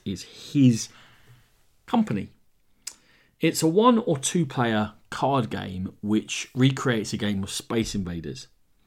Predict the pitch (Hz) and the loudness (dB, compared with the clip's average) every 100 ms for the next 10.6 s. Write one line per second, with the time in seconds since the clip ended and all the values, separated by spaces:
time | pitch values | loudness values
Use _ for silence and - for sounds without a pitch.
0 | _ - - - - _ _ 107 107 104 | _ -20 -20 -20 -20 _ _ 2 4 4
1 | 104 104 - 113 - 165 208 208 170 147 | 2 -2 -4 -6 0 4 4 4 0 2
2 | 135 120 110 107 98 87 87 82 92 107 | 4 4 2 -2 -6 -6 -10 -8 -10 -4
3 | 185 156 123 110 95 95 95 - - - | -2 -2 -2 -4 -2 -4 -6 -6 -8 -4
4 | 240 208 104 92 87 98 - - _ _ | 2 2 0 -4 -6 -8 -10 -20 _ _
5 | - _ _ 110 107 104 117 101 92 139 | -20 _ _ 2 4 2 -2 -6 -8 -6
6 | 139 135 113 110 95 90 95 - 87 107 | -4 -2 2 2 0 -4 -6 -8 -8 -4
7 | 101 101 123 107 92 92 92 87 90 - | -4 0 2 2 -2 -6 -6 -8 -10 -10
8 | 92 98 104 107 - 226 180 131 110 104 | -12 -8 -8 -8 2 4 6 4 0 0
9 | 110 104 120 131 131 117 110 101 110 - | 0 2 2 2 2 -2 -4 -6 -6 -6
10 | 92 - 82 85 - | -10 -10 -14 -14 -18